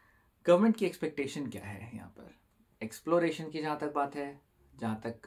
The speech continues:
बिडिंग की, ऑक्शन की बात है, तो जून मिड में सरकार चाह रही है कि पहला राउंड ऑक्शन का स्टार्ट हो जाए। जो भी कंपनीज इसमें पार्टिसिपेट करेंगी, अब ज़्यादातर, अ, जो कंपनीज होंगी वो इंडिया के साथ बाहर की कंपनीज भी यहाँ पर अपना हाथ आजमाएगी कि उनको भी ऑक्शन में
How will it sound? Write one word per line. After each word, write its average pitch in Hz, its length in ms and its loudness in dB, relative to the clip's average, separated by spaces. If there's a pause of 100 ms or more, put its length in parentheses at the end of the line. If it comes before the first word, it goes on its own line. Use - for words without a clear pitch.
(120)
बिडिंग 120 440 0
की, 139 160 -6
ऑक्शन 123 400 -2
की 139 100 -2
बात 135 220 -2
है, 131 80 -4
तो 135 140 -6
जून 127 360 -4
मिड 143 340 0
में 147 360 -2
सरकार 131 480 -4
चाह 123 160 -6
रही 127 140 -6
है 131 60 -6
कि 123 140 -10
पहला 117 280 -2
राउंड 113 260 0
ऑक्शन 107 300 -6
का 107 120 -6
स्टार्ट 107 340 -6
हो 98 200 -10
जाए। 107 240 -8 (480)
जो 139 180 2
भी 185 140 4
कंपनीज 147 520 -2
इसमें 127 280 -6
पार्टिसिपेट 117 580 0
करेंगी, 117 440 -2
अब 110 180 -4
ज़्यादातर, 113 720 -2 (260)
अ, 113 240 -2
जो 110 160 -2
कंपनीज 113 400 -2
होंगी 113 220 0
वो 113 140 0
इंडिया 107 200 -2
के 107 100 -6
साथ 110 100 -4
बाहर 101 280 -4
की 110 120 -8
कंपनीज 107 340 -4
भी 131 140 -8
यहाँ 131 140 -6
पर 117 260 -8 (460)
अपना 107 240 0
हाथ 110 180 0
आजमाएगी 110 540 -2
कि 110 120 -6
उनको 98 240 -6
भी 113 120 -2
ऑक्शन 101 280 -6
में 107 240 -6